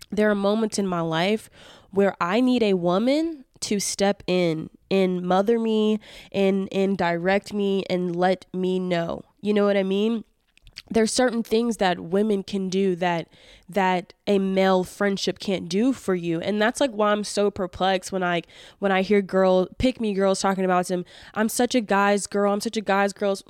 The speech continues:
No, I'm such a girl's girl, because even with, with male friendships, do you know how hard it is to have a platonic friendship with just a male? Like, I'm gonna be real with you. Like, like,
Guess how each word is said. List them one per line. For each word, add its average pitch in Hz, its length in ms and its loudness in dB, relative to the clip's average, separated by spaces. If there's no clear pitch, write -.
No, 254 540 2
I'm 247 180 2
such 277 160 0
a 247 60 0
girl's 247 340 2
girl, 180 320 0
because 214 320 0
even 285 300 4
with, 233 300 0
with 208 260 0
male 226 300 2
friendships, 220 600 0
do 214 80 -2
you 262 60 4
know 311 80 4
how 277 80 4
hard 233 180 2
it 247 40 0
is 240 40 -2
to 240 80 0
have 226 80 2
a 214 60 0
platonic 202 440 0
friendship 196 380 0
with 196 140 2
just 185 240 0
a 175 40 2
male? 165 340 2
Like, 185 200 2
I'm 185 120 0
gonna 220 180 2
be 190 120 -4
real 185 240 2
with 175 180 0
you. 160 280 -8
Like, 208 180 0
like, 202 320 -2